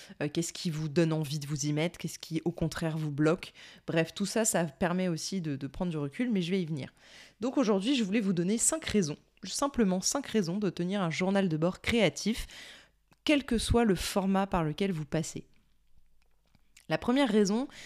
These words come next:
c'est justement de prendre du recul sur ce que vous avez fait.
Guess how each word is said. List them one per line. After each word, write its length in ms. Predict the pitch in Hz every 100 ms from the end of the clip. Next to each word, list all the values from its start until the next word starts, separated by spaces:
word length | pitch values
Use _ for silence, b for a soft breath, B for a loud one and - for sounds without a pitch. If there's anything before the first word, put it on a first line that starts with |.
| B
c'est 300 | - - 233
justement 400 | 208 190 202 226
de 80 | 233
prendre 480 | - - 240 233 196
du 100 | 180
recul 560 | 180 180 - 254 196 -
sur 400 | - - 208 240
ce 80 | -
que 100 | -
vous 200 | 160 170
avez 220 | 196 190
fait. 280 | 180 - 139